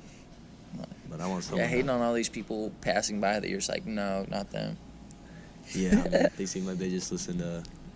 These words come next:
Speaker 1: video game soundtrack.
Speaker 2: Can we get this out of the way? Did Gunna snitch?
Speaker 1: I don't really care.
Speaker 2: Really?
Speaker 1: That's
Speaker 2: You
Speaker 1: not my
Speaker 2: s-,
Speaker 1: business.
Speaker 2: oh, wow.
Speaker 1: People are way too political about that. I really don't care.
Speaker 2: Hold on. Fix my headphones. Are we getting Thugger back?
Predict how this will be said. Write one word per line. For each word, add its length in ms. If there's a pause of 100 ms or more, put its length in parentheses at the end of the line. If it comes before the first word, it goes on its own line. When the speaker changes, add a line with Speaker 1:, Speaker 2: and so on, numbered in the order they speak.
Speaker 1:
video 320
game 260
soundtrack. 440
Speaker 2:
Can 140
we 60
get 180
this 160
out 120
of 40
the 80
way? 240
Did 340
Gunna 220
snitch? 600 (480)
Speaker 1:
I 60
don't 120
really 140
care. 360 (320)
Speaker 2:
Really? 400
Speaker 1:
That's 100
Speaker 2:
You 60
Speaker 1:
not 160
my 80
Speaker 2:
s-, 60
Speaker 1:
business. 340
Speaker 2:
oh, 260
wow. 520
Speaker 1:
People 220
are 80
way 160
too 140
political 480
about 220
that. 240
I 80
really 320
don't 240
care. 400
Speaker 2:
Hold 180
on. 240 (1800)
Fix 160
my 100
headphones. 580 (320)
Are 160
we 120
getting 220
Thugger 360
back? 320